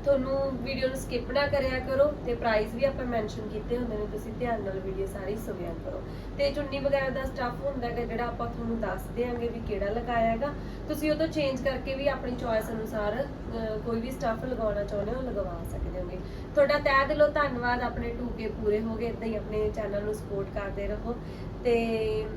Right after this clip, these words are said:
ਅੱਜ ਜਿਹੜਾ ਮੈਂ ਸੂਟ ਵੀਅਰ ਕੀਤਾ ਹੋਇਆ, ਇਹ ਆਪਾਂ ਸਿੱਕੋ ਸਿਲਕ ਤੇ ਕੀਤਾ ਹੋਇਆ ਹੈਗਾ। ਇਹਦੇ ਵਿੱਚ ਬਹੁਤ ਸਾਰੇ ਕਲਰ ਅਵੇਲੇਬਲ ਹੈਗੇ ਨੇਗੇ। ਜੇ ਤੁਸੀਂ ਕਰਵਾਉਣਾ ਚਾਹੁੰਦੇ ਹੋ ਤਾਂ ਕਰਵਾ ਸਕਦੇ ਹੋਗੇ। ਮਸ਼ੀਨ ਵਰਕ ਹੋਇਆ ਹੋਇਆ ਹੈਗਾ ਤੇ ਨੈਕ ਤੇ ਆਪਾਂ ਏਦਾਂ ਬਟਨ ਲਗਾਏ ਨੇਗੇ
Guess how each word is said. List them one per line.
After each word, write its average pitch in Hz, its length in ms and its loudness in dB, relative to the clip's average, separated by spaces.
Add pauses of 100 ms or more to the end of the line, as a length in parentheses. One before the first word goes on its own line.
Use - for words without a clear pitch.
(300)
ਅੱਜ 262 120 2
ਜਿਹੜਾ 285 260 6
ਮੈਂ 294 140 4
ਸੂਟ 269 320 0
ਵੀਅਰ 262 300 6
ਕੀਤਾ 262 360 0
ਹੋਇਆ, 262 220 4
ਇਹ 254 200 4
ਆਪਾਂ 254 220 -2
ਸਿੱਕੋ 247 380 -4
ਸਿਲਕ 240 320 -4
ਤੇ 240 120 -2
ਕੀਤਾ 233 380 -4
ਹੋਇਆ 226 240 2
ਹੈਗਾ। 233 240 2 (360)
ਇਹਦੇ 262 140 8
ਵਿੱਚ 302 160 4
ਬਹੁਤ 254 380 12
ਸਾਰੇ 254 280 8
ਕਲਰ 240 380 6
ਅਵੇਲੇਬਲ 220 420 2
ਹੈਗੇ 220 400 2
ਨੇਗੇ। 240 320 2 (140)
ਜੇ 262 120 6
ਤੁਸੀਂ 285 320 2
ਕਰਵਾਉਣਾ 233 480 6
ਚਾਹੁੰਦੇ 247 280 0
ਹੋ 254 40 0
ਤਾਂ 254 100 0
ਕਰਵਾ 208 420 2
ਸਕਦੇ - 380 0
ਹੋਗੇ। 226 260 0 (420)
ਮਸ਼ੀਨ 262 380 2
ਵਰਕ 277 260 4
ਹੋਇਆ 254 320 10
ਹੋਇਆ 233 240 2
ਹੈਗਾ 226 240 2 (460)
ਤੇ 269 80 8
ਨੈਕ 247 260 6
ਤੇ 269 120 4
ਆਪਾਂ 262 240 6
ਏਦਾਂ 247 200 2
ਬਟਨ 226 260 4
ਲਗਾਏ 240 420 8
ਨੇਗੇ 247 300 2